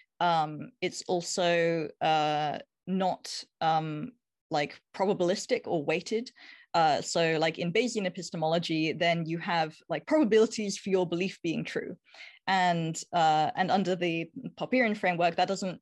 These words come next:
make sense because, like, so e-, either the idea is true or not, you are fallible in any case. And, uh, and so what you have is sort of your, your best guess given the problem. And instead of, like, trying to weigh up all of these different ideas,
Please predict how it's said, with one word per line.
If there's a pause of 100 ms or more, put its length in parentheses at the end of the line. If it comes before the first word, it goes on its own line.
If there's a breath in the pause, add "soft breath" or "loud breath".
make
sense
because,
like,
so
e-,
either
the
idea
is
true
or
not, (260 loud breath)
you
are
fallible
in
any
case. (340 loud breath)
And,
uh,
and
so
what
you
have
is
sort
of
your,
your
best
guess (340 soft breath)
given
the
problem.
And (340 loud breath)
instead
of,
like,
trying
to
weigh
up
all
of
these
different
ideas,